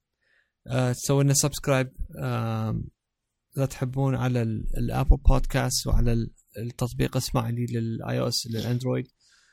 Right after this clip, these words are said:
آم، تابعونا على التليجرام والإنستغرام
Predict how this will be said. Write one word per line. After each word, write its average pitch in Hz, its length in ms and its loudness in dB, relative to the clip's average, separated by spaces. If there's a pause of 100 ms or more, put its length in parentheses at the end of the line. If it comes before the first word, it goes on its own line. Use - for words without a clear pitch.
(400)
آم، 120 440 2 (880)
تابعونا 127 380 2
على 120 180 0
التليجرام 123 760 2
والإنستغرام 120 1120 0